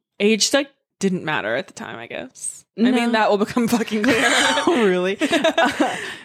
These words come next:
Speaker 2: yeah, that's giving fan fiction. It, it's
Speaker 1: <laughs> Yeah.
Speaker 2: like, O-, One Direction, like,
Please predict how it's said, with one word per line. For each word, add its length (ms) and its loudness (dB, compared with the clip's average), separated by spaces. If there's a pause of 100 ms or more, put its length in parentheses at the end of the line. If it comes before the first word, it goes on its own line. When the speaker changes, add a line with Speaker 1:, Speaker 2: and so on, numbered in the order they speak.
(120)
Speaker 2:
yeah, 300 2
that's 220 -2
giving 300 2
fan 280 2
fiction. 520 0 (300)
It, 160 2 (440)
it's 220 0
Speaker 1:
<laughs> 0 -
Yeah. 60 4
Speaker 2:
like, 420 -2 (440)
O-, 120 2
One 320 4
Direction, 600 2
like, 340 -6